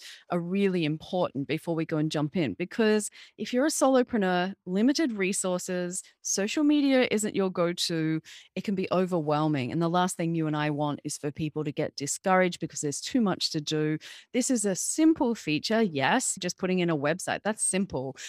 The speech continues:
That's a two-second job, but you open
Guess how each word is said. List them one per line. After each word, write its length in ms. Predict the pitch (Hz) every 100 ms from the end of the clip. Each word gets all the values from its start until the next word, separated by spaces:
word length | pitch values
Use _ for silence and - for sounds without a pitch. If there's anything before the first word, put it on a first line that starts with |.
| -
That's 180 | 160 175
a 80 | 170
two-second 600 | - 208 196 175 175 160
job, 340 | 175 156 139 151
but 180 | 165 - - -
you 260 | 185 175 175 -
open 160 | 190